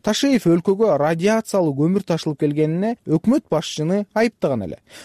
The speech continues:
Дал ушул учурда Жогорку Кеңештин депутаттары Кумтөр кени боюнча парламенттик комиссия түзөт. Ал кездеги депутат Садыр Жапаров жетектеген комиссия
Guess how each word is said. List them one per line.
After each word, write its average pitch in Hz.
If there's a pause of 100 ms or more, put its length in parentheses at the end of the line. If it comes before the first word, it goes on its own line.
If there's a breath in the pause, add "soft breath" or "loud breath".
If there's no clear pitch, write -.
(100)
Дал 226
ушул 233
учурда 175
Жогорку 160
Кеңештин 196
депутаттары 139
Кумтөр 190
кени 151
боюнча 175
парламенттик 175
комиссия 202
түзөт. - (320 loud breath)
Ал 240
кездеги 180
депутат 139
Садыр 120
Жапаров 110
жетектеген 113
комиссия 107